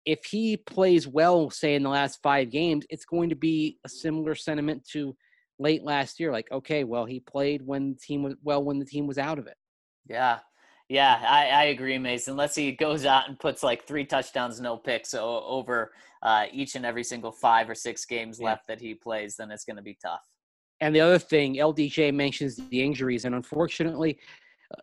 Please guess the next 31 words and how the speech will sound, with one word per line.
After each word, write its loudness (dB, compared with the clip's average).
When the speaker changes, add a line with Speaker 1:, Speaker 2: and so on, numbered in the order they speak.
Speaker 1:
if, 0
uh, 6
if 0
he 4
has 4
a 0
multi-game 2
absence 0
here, -2
this -6
is -12
part 2
of 0
the 0
equation, 0
because -2
now 2
that 2
will -4
be -4
three 4
injuries -2
in -8
two -4
seasons, -8
and 0
two 6
of 4
them 2
were 2
injuries -2